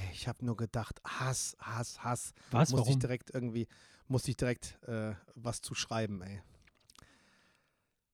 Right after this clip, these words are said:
Speaker 2: Erzähl.
Speaker 1: Du kennst ja meine grundsätzliche Einstellung zum Thema Globuli, ne?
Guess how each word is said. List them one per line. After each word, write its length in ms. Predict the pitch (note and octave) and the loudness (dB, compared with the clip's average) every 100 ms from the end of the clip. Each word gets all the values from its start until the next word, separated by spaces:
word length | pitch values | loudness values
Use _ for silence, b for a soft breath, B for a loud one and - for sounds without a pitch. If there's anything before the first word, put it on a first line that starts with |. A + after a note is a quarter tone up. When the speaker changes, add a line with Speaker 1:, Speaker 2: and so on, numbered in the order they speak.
| - | -4
Speaker 2:
Erzähl. 300 | D3+ - C3 | -4 2 8
Speaker 1:
Du 60 | |
kennst 180 | D#3 G3 | 10 10
ja 80 | F#3 | 10
meine 300 | D#3 D3+ D3+ | 10 8 6
grundsätzliche 560 | B2+ F3+ E3 D#3+ C#3+ C#3 | 6 8 8 8 4 4
Einstellung 400 | E3 D#3+ D3+ C#3+ | 4 4 4 4
zum 140 | C#3+ | 2
Thema 240 | D3 C#3+ C3+ | 6 6 6
Globuli, 540 | C3 D3+ C3 A2 G#2+ | 8 6 6 4 4
ne? 260 | G#2 C3 | 2 0